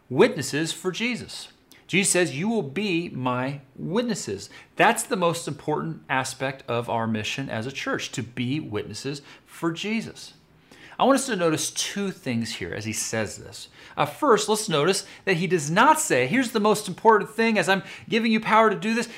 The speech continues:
You're gonna, you're, you're, you're to go out and you're to play church. Or you're to go out and you're to have a great fellowship. Or you're to go out and you're to just study the Bible inside and out so that you can memorize it and recite it whenever."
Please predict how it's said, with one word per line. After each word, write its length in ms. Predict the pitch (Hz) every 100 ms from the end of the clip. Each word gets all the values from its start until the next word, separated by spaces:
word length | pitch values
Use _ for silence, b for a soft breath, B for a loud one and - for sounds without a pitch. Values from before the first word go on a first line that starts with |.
| B
You're 140 | 220
gonna, 160 | 220 185
you're, 340 | - 196 226
you're, 300 | - 202 226
you're 160 | 185 202
to 60 |
go 280 | 156 196 269
out 300 | 226 226 -
and 100 | 160
you're 120 | 226
to 180 | 202 143 B -
play 300 | - 254 240
church. 500 | 226 214 123 - - - - - _ _ B B
Or 60 | 165
you're 140 | 233
to 80 | 233
go 200 | - 254
out 120 | 240
and 100 | 214
you're 80 | 202
to 60 | 196
have 140 | 175
a 80 | 139 B B -
great 360 | 139 185 269 269
fellowship. 640 | - 202 196 143 - - - B B
Or 100 | 175
you're 140 | 269
to 80 | 240
go 340 | 147 240 247
out 300 | 226 240 -
and 80 | 160
you're 120 | 226
to 220 | 196 107 -
just 340 | 123 - -
study 400 | - - 214 220
the 100 | 196
Bible 420 | 165 180 180 165 -
inside 420 | 240 226 214 196
and 120 | 170
out 280 | 185 196 - B
so 160 | - 143
that 80 | 135
you 160 | 175
can 180 | 151 120
memorize 560 | 175 214 208 196 185 175
it 100 | -
and 200 | 127 120 131
recite 400 | 120 - 185 190
it 80 | 180
whenever." 320 | 147 180 160